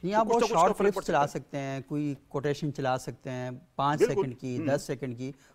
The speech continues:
Speaker 1: मुसलसल उसको चलाते
Speaker 2: चलें,
Speaker 1: रहें।
Speaker 2: पाकिस्तान की
Speaker 1: हाँ।
Speaker 2: पच्चीस करोड़ आबादी है, उसमें से अगर दो सौ बंदा भी आपकी उस, इससे फ़ायदा ले ले, तो आपका कंट्रीब्यूशन तो है किसी न किसी
Speaker 1: हम्म।
Speaker 2: सतह पे।
Speaker 1: ऐसे ही
Speaker 2: तो
Speaker 1: है।
Speaker 2: इस बात को देखना चाहिए कि मीडिया को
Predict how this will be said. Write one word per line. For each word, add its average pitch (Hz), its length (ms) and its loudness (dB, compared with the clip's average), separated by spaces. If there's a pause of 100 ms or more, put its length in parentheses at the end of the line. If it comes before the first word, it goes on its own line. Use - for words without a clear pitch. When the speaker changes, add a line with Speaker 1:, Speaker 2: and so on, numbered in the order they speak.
(120)
Speaker 1:
मुसलसल 196 380 0
उसको 175 200 -4
चलाते 127 260 -2
Speaker 2:
चलें, 139 100 2
Speaker 1:
रहें। 147 120 2
Speaker 2:
पाकिस्तान 143 440 0
की 117 80 -2
Speaker 1:
हाँ। 120 120 -8
Speaker 2:
पच्चीस 170 280 -6
करोड़ 165 200 4
आबादी 110 300 2
है, 160 60 0
उसमें 143 260 -2
से 156 140 -2
अगर 139 220 2 (600)
दो 127 260 2
सौ 202 120 8
बंदा 160 240 6
भी 156 160 2
आपकी 143 280 4
उस, - 180 -4
इससे 139 300 -4
फ़ायदा 110 280 4
ले 117 60 6
ले, 139 100 2
तो 170 100 -4
आपका 165 200 0
कंट्रीब्यूशन 156 440 -4
तो 208 80 0
है 214 100 0
किसी 190 180 -8
न - 40 -6
किसी 135 200 -2
Speaker 1:
हम्म। 107 100 -2
Speaker 2:
सतह 104 100 -4
पे। - 140 -12 (340)
Speaker 1:
ऐसे 127 220 -10
ही 175 100 -2
Speaker 2:
तो - 60 -6
Speaker 1:
है। 139 60 -20
Speaker 2:
इस 240 240 -6
बात 180 240 -4
को 175 180 -2
देखना 135 260 -4
चाहिए 139 200 0
कि 151 120 -4
मीडिया 117 380 -2
को 139 500 -2